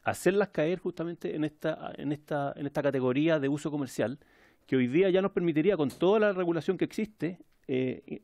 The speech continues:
ingresarla a un estándar muy distinto, eh, y, y que hoy día el Estado tiene herramientas para regular. Entonces, si lográramos, eh, inducir a eso,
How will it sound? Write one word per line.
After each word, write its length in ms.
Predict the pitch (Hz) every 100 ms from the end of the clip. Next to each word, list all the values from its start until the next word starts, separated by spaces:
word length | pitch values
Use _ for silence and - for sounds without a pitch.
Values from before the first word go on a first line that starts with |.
| 139
ingresarla 600 | 123 127 - 165 196 208
a 60 |
un 120 | 175 160
estándar 580 | - 175 190 190 208 -
muy 280 | 190 151 185
distinto, 720 | 190 - 180 180 - 214 -
eh, 400 | - 135 139 143 -
y, 400 | 127 131 - 131
y 40 |
que 80 | 131
hoy 100 | 131
día 360 | 160 180 170
el 100 | 156
Estado 260 | 131 - 160
tiene 220 | 196 226
herramientas 380 | 139 127 127 131
para 260 | - 135 131
regular. 380 | 147 196 131 - _ _ _ _ _ _
Entonces, 460 | - 143 139 147 147 - - _
si 160 | - 127
lográramos, 600 | 127 135 185 220 214 160 -
eh, 380 | - 120 117 113 -
inducir 640 | 127 113 123 - 220 202
a 100 | 107
eso, 340 | 104 - 120